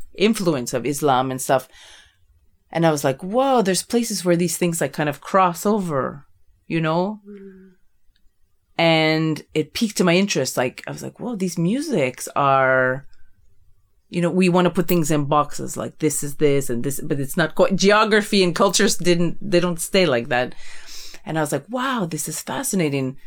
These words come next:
Speaker 1: And that piqued my interest. And then I ended up, after that, moving to Montreal, where I sort of stumbled into this large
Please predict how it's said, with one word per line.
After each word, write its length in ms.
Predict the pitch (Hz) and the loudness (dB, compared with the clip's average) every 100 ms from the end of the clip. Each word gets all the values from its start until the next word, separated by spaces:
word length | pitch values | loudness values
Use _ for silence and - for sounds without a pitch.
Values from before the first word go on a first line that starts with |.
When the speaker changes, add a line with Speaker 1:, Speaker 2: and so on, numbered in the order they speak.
| - - - - - - - - - - - - | -12 -10 -12 -14 -16 -20 -18 -16 -18 -20 -18 -2
Speaker 1:
And 140 | 175 | 2
that 120 | 170 170 | 2 2
piqued 220 | 233 - | 0 2
my 140 | 202 | 4
interest. 500 | 165 156 180 226 - | 4 4 2 2 2
And 160 | 165 160 | 2 4
then 140 | 165 | 4
I 260 | 160 156 151 | 4 2 2
ended 260 | - 190 | 2 2
up, 100 | 190 | 2
after 280 | 175 165 - | 2 2 4
that, 160 | 170 156 | 4 4
moving 260 | 160 151 160 | 2 0 -2
to 100 | 160 | -2
Montreal, 720 | 143 151 135 135 190 240 254 _ _ _ _ _ _ _ _ | -2 2 2 4 4 2 -4 _ _ _ _ _ _ _ _
where 840 | 156 156 160 147 147 143 143 143 - _ | -6 2 4 6 6 6 6 2 -4 _
I 160 | - 143 - | -4 -4 -6
sort 280 | - - 175 | -2 0 0
of 60 | |
stumbled 680 | - - - 202 190 185 175 | 0 0 2 4 4 6 4
into 240 | 175 175 165 | 4 2 0
this 420 | 160 156 - - | 0 -2 -4 -6
large 1080 | 151 156 156 156 156 156 156 - - - | -2 2 6 6 6 4 2 0 0 -2